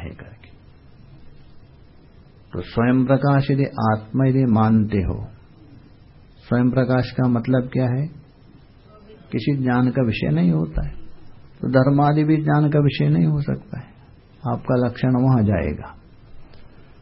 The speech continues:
तो उसको हटाने के लिए आपने क्या कहा? अपरोक्ष, किंतु धर्मादि अपरोक्ष नहीं है,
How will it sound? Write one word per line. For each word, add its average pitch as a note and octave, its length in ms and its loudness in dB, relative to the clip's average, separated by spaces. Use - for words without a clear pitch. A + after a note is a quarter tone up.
तो - 80 -8
उसको C#3+ 580 0
हटाने C3 400 2
के C3+ 80 0
लिए C3 100 2
आपने B2 260 -2
क्या A#2+ 200 -2
कहा? A#2+ 420 -4
अपरोक्ष, G2+ 640 -2
किंतु C#3 340 4
धर्मादि B2 800 4
अपरोक्ष A#2 920 0
नहीं F2 320 -4
है, - 400 -10